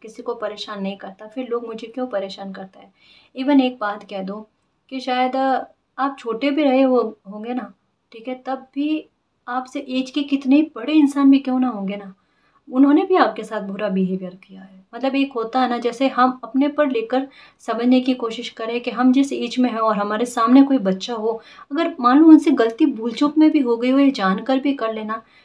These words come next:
तो हम उनके साथ वैसा व्य-, व्यवहार नहीं कर सकते जैसा व्यवहार आपके साथ हुआ है। अ, ऐसा लग रहा है कि किसी बुजुर्ग ने आपके साथ कोई बहुत बुरा behavior किया है, जिसकी वजह से कोई आह, कहते हैं ना, आपके मन में चुभी हुई है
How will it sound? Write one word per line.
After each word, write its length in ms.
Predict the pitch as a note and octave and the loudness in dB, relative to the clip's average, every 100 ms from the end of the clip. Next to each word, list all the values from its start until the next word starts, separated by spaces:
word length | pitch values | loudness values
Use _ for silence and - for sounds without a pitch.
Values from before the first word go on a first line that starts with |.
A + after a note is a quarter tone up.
| _ | _
तो 80 | - | -4
हम 160 | C#4+ C#4+ | 0 4
उनके 260 | C4+ C4 | 4 4
साथ 240 | C#4+ D4+ - | -2 -6 -4
वैसा 300 | G#3 G#3+ E4+ | -6 0 2
व्य-, 260 | D#4+ C#4+ - G#3+ | 6 4 2 -6
व्यवहार 360 | A#3 A#3+ C4+ | -4 -2 2
नहीं 240 | C#4 B3+ C#4 | 4 6 4
कर 120 | B3+ | 2
सकते 360 | A#3 G#3 F#3+ G#3 | -2 -8 -10 -14
जैसा 280 | G#3+ A3+ C#4+ | -14 -4 -4
व्यवहार 360 | A#3+ A3+ C4+ | -2 -4 -4
आपके 340 | - A3 - D4+ | -4 -8 -10 -6
साथ 240 | D4+ C#4 | -6 -6
हुआ 240 | G3 A#3 | -6 -4
है। 220 | B3 F#3+ F#3+ _ _ _ _ _ _ _ | -4 -6 -14 _ _ _ _ _ _ _
अ, 100 | B3+ | -2
ऐसा 280 | B3+ C#4 D#4+ | 0 2 4
लग 180 | C4+ C4 | 4 4
रहा 120 | D4+ | 2
है 60 | |
कि 120 | D#4 D#4 | 2 2
किसी 260 | D#4 D#4+ | 4 4
बुजुर्ग 640 | C4+ G3+ A#3 A#3 D#4 E4 | 4 2 -4 4 4 6
ने 300 | E4+ D#4 B3 | 8 8 8
आपके 420 | C4+ A#3 A#3 - C4 | 4 0 0 -4 -8
साथ 200 | C4 B3+ | -4 -6
कोई 200 | C4 C4+ | -6 -12
बहुत 260 | A3 G#3+ B3+ | -10 -6 -6
बुरा 440 | G#3 A#3+ C4+ D#4 | -6 -4 0 2
behavior 600 | D4 A3 F#3+ A3 G#3 G#3+ - | 2 0 -6 -8 -10 -10 -12
किया 240 | - - | -20 -20
है, 300 | F#3+ F#3 F#3+ _ _ _ _ _ B3+ | -20 -20 -20 _ _ _ _ _ -14
जिसकी 300 | B3 - C4+ | -10 -4 -2
वजह 240 | A3 B3+ | 0 -2
से 160 | B3+ C#4 | -2 -6
कोई 360 | C#4 C#4+ C#4 - | -2 -4 -4 -10
आह, 200 | A#3+ D4+ | -6 -6
कहते 340 | D#4 B3 A3+ | -4 -8 -8
हैं 80 | A#3+ | -6
ना, 120 | B3+ | -2
आपके 220 | A#3+ A#3 | -2 -6
मन 220 | A3 G3+ G#3+ | -12 -10 -8
में 100 | B3 | -8
चुभी 320 | - A3 A#3 | -8 -8 -8
हुई 260 | A3+ G#3+ | -4 -4
है 200 | F#3 F#3 | -4 -8